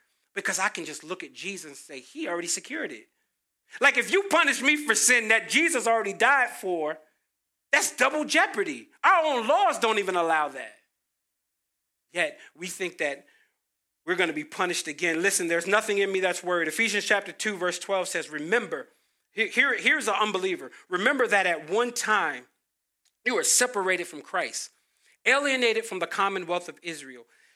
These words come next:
strangers to the covenant of promise." Here it is, "having no hope and without God." We are not like an unbeliever that has no hope. No, we don't just have hope.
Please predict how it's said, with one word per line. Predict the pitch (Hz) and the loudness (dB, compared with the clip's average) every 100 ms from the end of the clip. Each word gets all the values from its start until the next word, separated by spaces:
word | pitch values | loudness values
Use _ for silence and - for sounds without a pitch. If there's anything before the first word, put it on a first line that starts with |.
| - | -6
strangers | - - 254 294 277 269 | -2 0 0 0 0 -2
to | - 226 | -4 -6
the | 190 | -6
covenant | 208 208 208 185 | -2 -2 -2 -4
of | 160 - | -6 -4
promise." | 196 185 156 - | -2 0 0 0
Here | 277 240 | 2 2
it | 180 | 0
is, | 151 - - - | -4 -6 -16 -8
"having | - 254 302 285 311 302 277 180 | 2 4 4 2 0 0 -4 -2
no | 220 262 262 240 - _ - | 2 2 0 -4 -14 _ -20
hope | - 269 165 - - _ _ _ _ 175 | 0 0 0 -6 -16 _ _ _ _ -6
and | 165 | -4
without | 156 160 180 160 | -4 0 0 0
God." | 165 147 127 120 _ _ _ _ | -4 -4 -4 -12 _ _ _ _
We | 277 | 2
are | 226 | 2
not | 202 247 214 | 4 2 4
like | 220 214 | 2 2
an | 202 | 0
unbeliever | 190 233 214 202 220 202 | 0 0 0 -2 -4 0
that | 202 185 | 0 0
has | - 220 254 240 180 | 0 2 2 0 -4
no | 196 240 214 - - | 0 0 0 -6 -18
hope. | _ 233 220 160 - | _ 0 0 -2 -12
No, | 175 247 214 | -2 0 2
we | 302 294 | 0 0
don't | 269 202 | -2 0
just | 233 - | -2 2
have | 208 202 | 0 0
hope. | - 226 156 | 0 0 -2